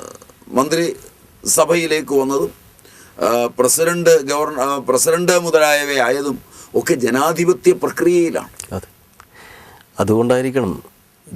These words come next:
Speaker 2: ജനങ്ങൾക്ക് അർഹിക്കുന്നതാണ്, ജനങ്ങൾ അർഹിക്കുന്നതാണ് ഉണ്ടായിത്തീരുന്നത് എന്ന് പറയുന്നത്.
Speaker 1: അങ്ങനെ വന്നയാത് അർഹിക്കുന്നു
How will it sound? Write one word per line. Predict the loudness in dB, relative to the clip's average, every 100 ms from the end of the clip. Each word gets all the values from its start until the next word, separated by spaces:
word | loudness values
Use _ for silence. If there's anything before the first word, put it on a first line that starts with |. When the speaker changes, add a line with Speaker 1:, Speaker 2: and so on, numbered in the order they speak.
| 0
Speaker 2:
ജനങ്ങൾക്ക് | 2 2 2 0 0 -2
അർഹിക്കുന്നതാണ്, | 0 -4 -2 0 2 2 2 0 -4 -8 _ 0
ജനങ്ങൾ | 2 2 -2
അർഹിക്കുന്നതാണ് | -2 -4 0 0 2 0 -4 -6 -12 _ _ _ _ -20 -20 -20 -20 _ 0
ഉണ്ടായിത്തീരുന്നത് | 4 2 2 -2 0 0 0
എന്ന് | 0
പറയുന്നത്. | -2 -2 -6 -10 -8 -2
Speaker 1:
അങ്ങനെ | 0 0 0 0
വന്നയാത് | 0 0 0 0 0 -2 -6 -10 _ -6 0
അർഹിക്കുന്നു | 2 2 0